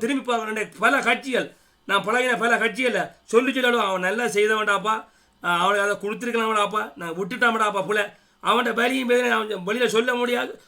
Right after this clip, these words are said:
உள்ளுக்க கதை கேட்க தான் தெரியும் எங்களுக்கு. அது உங்களுக்கு தெரியாது. புதுசா வர இவருக்கு வந்து வலி தெரியாது, வலி தெரியாது. விழுந்து கிடந்து கூ-, நேத்துல அந்த காலை காப்பா க-, அலைகளை க-, கண்ணி துடைக்கிறத ஆக்கல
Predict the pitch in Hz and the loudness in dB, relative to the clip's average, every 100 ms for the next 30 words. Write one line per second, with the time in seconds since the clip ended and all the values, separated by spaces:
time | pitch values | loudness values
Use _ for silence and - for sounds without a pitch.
0 | - 208 254 247 202 240 247 254 269 302 | -8 -4 -2 -2 -2 -2 2 2 2 0
1 | 320 294 269 247 190 - _ _ _ _ | 0 0 0 -2 -4 -8 _ _ _ _
2 | _ - 214 247 285 277 285 330 302 170 | _ -2 0 2 2 4 4 4 2 0
3 | - _ _ _ _ _ _ _ _ _ | -6 _ _ _ _ _ _ _ _ _
4 | _ - 269 262 269 262 262 254 254 294 | _ -6 -2 2 4 2 2 0 0 0
5 | 285 254 269 285 277 262 123 - _ _ | 0 0 0 2 2 2 -2 -8 _ _
6 | _ _ _ _ _ _ _ _ _ _ | _ _ _ _ _ _ _ _ _ _
7 | _ _ _ _ - 185 262 269 277 240 | _ _ _ _ -6 -2 2 4 4 2
8 | - 165 254 285 269 262 262 - 269 240 | 0 -2 0 0 0 0 -2 -2 -4 -2
9 | 196 190 247 269 262 240 196 - - 190 | -2 -2 -2 0 0 0 -4 -8 -4 2
10 | 240 262 214 175 - - 214 262 262 185 | 2 2 -4 -6 -8 2 4 4 0 -2
11 | 196 175 160 233 262 254 233 202 190 - | -6 -4 0 2 2 0 -4 -4 -6 -10
12 | _ _ - 190 269 262 254 247 240 220 | _ _ -2 2 2 2 2 2 2 2
13 | 269 285 269 | 2 2 4